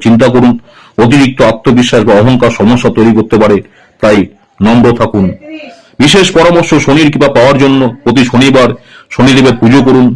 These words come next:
কালো তিল দান করুন। মঙ্গলজনক ফলের জন্য শুক্রবার অর্থাৎ, সরি, বৃহস্পতিবার ব্রাহ্মণ বা গরুকে খাবার খাওয়ান, শুক্রবার লক্ষ্মী দেবীর পুজো করলে আর্থিক উন্নতি পাবে। এই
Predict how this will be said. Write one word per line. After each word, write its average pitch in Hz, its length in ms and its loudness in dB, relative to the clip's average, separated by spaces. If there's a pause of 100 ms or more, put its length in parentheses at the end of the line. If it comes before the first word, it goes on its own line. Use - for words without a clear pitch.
কালো 113 260 2
তিল 123 220 2
দান 110 220 2
করুন। 110 240 2 (580)
মঙ্গলজনক 147 800 2 (140)
ফলের 131 320 0
জন্য 127 280 2
শুক্রবার 120 520 0 (380)
অর্থাৎ, 120 240 -2 (180)
সরি, 113 220 0 (680)
বৃহস্পতিবার 147 600 2
ব্রাহ্মণ 131 460 0
বা 127 120 2
গরুকে 123 360 0
খাবার 123 320 0
খাওয়ান, 123 280 0 (360)
শুক্রবার 135 480 0 (240)
লক্ষ্মী 123 300 -2
দেবীর 123 300 2 (320)
পুজো 127 280 2
করলে 127 280 2
আর্থিক 113 380 0
উন্নতি 120 320 2
পাবে। 104 240 2 (600)
এই 147 180 2